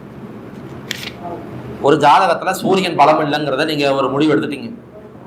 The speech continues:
கண்டுபிடிச்சிட்டீங்க. சூரியன் பலம் இல்லை, சூரியனுடைய காரத்துவங்கள் எனக்கு மறுக்கப்படுகிறது, தந்தையினுடைய அனுசரணை இல்லை, அரசாங்கத்தால் தொல்லை, வலது கண்ணில் பாதிப்பு,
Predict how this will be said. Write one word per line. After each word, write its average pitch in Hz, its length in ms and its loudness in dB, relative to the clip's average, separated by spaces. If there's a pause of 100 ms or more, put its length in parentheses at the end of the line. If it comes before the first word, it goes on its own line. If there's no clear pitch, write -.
(340)
கண்டுபிடிச்சிட்டீங்க. 147 680 2 (840)
சூரியன் 165 440 2
பலம் 143 220 4
இல்லை, 127 460 -2
சூரியனுடைய 156 540 0
காரத்துவங்கள் 151 720 4
எனக்கு 143 320 -4
மறுக்கப்படுகிறது, 135 1120 2 (1080)
தந்தையினுடைய 143 540 2
அனுசரணை 135 440 2
இல்லை, 156 480 0 (220)
அரசாங்கத்தால் 135 760 4
தொல்லை, 151 500 2 (260)
வலது 139 300 4
கண்ணில் 135 320 -4
பாதிப்பு, 147 680 2